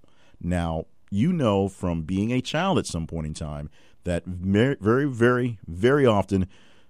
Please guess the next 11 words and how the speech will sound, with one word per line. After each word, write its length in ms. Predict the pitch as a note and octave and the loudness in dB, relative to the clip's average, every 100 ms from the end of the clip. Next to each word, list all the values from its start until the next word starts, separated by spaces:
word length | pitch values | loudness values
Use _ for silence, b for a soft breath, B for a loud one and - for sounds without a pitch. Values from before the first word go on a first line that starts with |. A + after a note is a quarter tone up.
| b | b
uh, 40 | F#2 | -2
your 180 | F#2 F#2+ | 0 -2
parents 640 | - - E3 F#2 F2+ - | -4 -2 0 0 -2 -6
or 220 | D#2+ E2+ | -6 -4
your 240 | F2+ F2 F2 | -2 -2 -2
authority 320 | G#2 G2+ G2+ | 0 0 0
figures 600 | - D#3+ C#3 E2+ D#2+ - | 2 2 4 0 -2 -6
were 360 | F2+ F2+ E2+ E2+ - F#2 - - | -6 -2 -2 -4 -10 -20 -18 -4
tend, 460 | C#3 B2+ A#2+ G#2 - | 0 0 -2 -6 -12
tend 220 | - G3+ D#3+ | -6 -4 -2
to 200 | D3 | -2